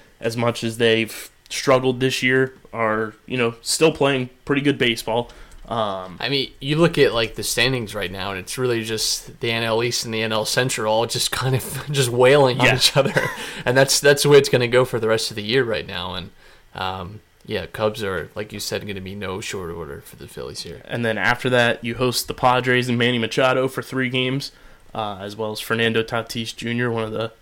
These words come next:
Speaker 1: up-and-coming stars in this league. And then you go to Boston for two, another team that has not been great this year, kinda similar to the Phillies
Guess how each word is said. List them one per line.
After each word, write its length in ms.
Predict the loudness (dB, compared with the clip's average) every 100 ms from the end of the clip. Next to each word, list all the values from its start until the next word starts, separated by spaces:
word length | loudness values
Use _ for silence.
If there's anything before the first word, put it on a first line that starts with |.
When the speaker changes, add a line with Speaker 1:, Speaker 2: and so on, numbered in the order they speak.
| _
Speaker 1:
up-and-coming 540 | -2 0 0 0 2
stars 400 | 0 4 4 4
in 60 | 0
this 180 | -2 0
league. 320 | 2 2 0 -18 -20 -12
And 120 | 0
then 80 | 4
you 80 | 6
go 100 | 6
to 40 | 6
Boston 460 | 6 6 6 0
for 100 | -2
two, 420 | -4 2 4 2 0
another 300 | 0 2 2
team 400 | 0 0 0 0
that 260 | 0 -2 -6 -20 _
has 160 | -2
not 240 | 2 2 6
been 160 | 4 4
great 320 | 2 0 0
this 220 | -4 -2
year, 140 | -2
kinda 260 | 0 0 0
similar 480 | 0 0 2 4 2
to 140 | 0
the 60 | -4
Phillies 420 | 0 2 2 0